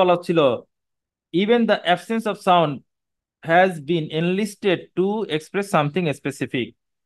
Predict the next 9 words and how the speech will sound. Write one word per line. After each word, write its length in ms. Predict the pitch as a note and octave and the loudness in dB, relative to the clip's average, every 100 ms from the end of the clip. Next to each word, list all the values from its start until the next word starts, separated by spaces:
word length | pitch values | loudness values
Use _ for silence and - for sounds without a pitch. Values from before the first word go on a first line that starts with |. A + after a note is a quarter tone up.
| - | -10
be 100 | A#2+ D3 | -6 -4
meaningful। 400 | A#2+ A2 G#2+ A#2+ G#2+ _ _ _ _ _ _ _ _ _ _ _ _ - | -4 -4 -6 -8 -10 _ _ _ _ _ _ _ _ _ _ _ _ -2
রাইট? 200 | B2+ G3+ - _ _ _ _ _ _ - | 0 0 -4 _ _ _ _ _ _ -2
তাহলে 240 | C#3 C#3 C3+ - | 0 2 0 0
থার্টি 220 | C3+ D3+ E3 | -2 -2 -6
টু 60 | F#3 | -2
must 180 | C3 B2 F3+ | -2 -2 -8
be 60 | C#4+ - | -8 -6
five। 180 | G#2 | -6